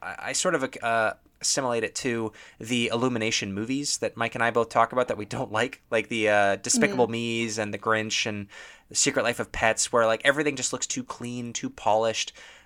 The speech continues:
Speaker 1: Um, I, I don't really love that style of animation, and I feel like that's where we're going with, uh, with, with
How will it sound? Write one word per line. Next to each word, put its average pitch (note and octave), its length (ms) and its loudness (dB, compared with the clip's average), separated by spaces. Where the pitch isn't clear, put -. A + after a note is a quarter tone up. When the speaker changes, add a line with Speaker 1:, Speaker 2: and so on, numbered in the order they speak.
Speaker 1:
Um, G#2+ 520 0
I, A2 200 2
I - 20 2
don't A#2+ 160 -2
really A#2 160 -4
love G#2+ 320 -4
that A#2 180 0
style A2+ 300 2
of A2 80 -2
animation, A2 540 -4
and G#2+ 80 -6
I G2+ 60 -4
feel A2 180 -4
like G#2 120 -2
that's G#2+ 240 -2
where A#2 80 0
we're G#2+ 120 -6
going G#2+ 380 -2
with, G#2 280 -8
uh, F2+ 280 -6
with, G2+ 200 -16
with A2 140 -10